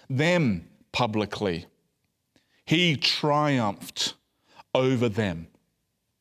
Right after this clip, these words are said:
in him, in Christ. See, on the surface, it looked like that it was Jesus who was shamed. On the surface, it looked like that it was Jesus who was being cancelled. But that wasn't the case.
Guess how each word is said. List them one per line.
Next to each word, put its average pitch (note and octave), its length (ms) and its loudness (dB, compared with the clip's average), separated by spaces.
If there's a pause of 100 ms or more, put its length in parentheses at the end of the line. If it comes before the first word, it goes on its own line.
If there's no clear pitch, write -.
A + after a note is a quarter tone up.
(520)
in A2 180 -2
him, F2+ 300 -6 (100)
in G#2+ 140 -6
Christ. - 560 -8 (960)
See, D3+ 140 0
on D#3 80 2
the C3+ 80 0
surface, E3 500 0
it C3 100 0
looked C3 200 -4
like C3 200 0
that C3+ 100 0
it C3 60 0
was A2 140 -4
Jesus A#2+ 540 -2
who G#2+ 100 -4
was F#2+ 140 -4
shamed. F2 580 -6 (640)
On C#3 100 0
the A#2 80 0
surface, C#3+ 640 0
it A2+ 100 -4
looked B2 160 -4
like A#2+ 180 -4
that C3 80 0
it A#2+ 60 -2
was A2+ 140 -8
Jesus A2 800 -2 (280)
who C3 120 2
was A#2 160 0
being A2 260 0
cancelled. G#2 840 -6 (1200)
But A2 220 -4
that B2+ 160 -2
wasn't A2+ 280 -2
the G2 80 -6
case. A2 580 -8